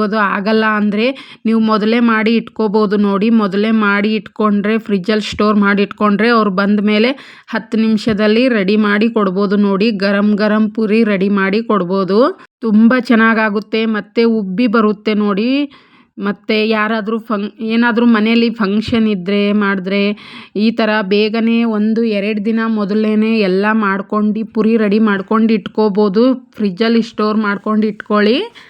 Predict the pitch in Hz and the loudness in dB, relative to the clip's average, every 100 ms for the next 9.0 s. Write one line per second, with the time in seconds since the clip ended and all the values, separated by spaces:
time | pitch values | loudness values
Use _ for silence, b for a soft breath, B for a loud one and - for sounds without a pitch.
0 | B B B _ - - 247 - 214 214 | B B B _ -20 -14 -10 -2 0 0
1 | - 240 233 190 220 233 285 262 214 214 | 0 0 0 0 0 2 2 0 0 0
2 | 214 226 220 196 214 208 185 185 208 196 | 0 0 0 0 0 0 -2 -2 -4 -2
3 | 208 202 202 196 208 320 359 B B _ | -2 0 0 0 0 -2 -4 B B _
4 | 233 240 247 254 233 226 196 233 233 226 | 2 4 4 4 4 2 2 2 2 2
5 | 208 214 202 233 233 220 214 220 220 202 | 0 -4 -4 -6 -4 -4 -2 -2 -2 -2
6 | 190 214 202 196 208 214 202 202 196 294 | -2 0 0 -2 -2 -2 0 0 0 0
7 | 403 B B - 240 269 285 220 214 214 | -2 B B -4 0 2 4 4 2 0
8 | 202 226 214 202 196 - 214 214 208 202 | -2 -2 0 -2 -2 -4 -2 0 -2 -2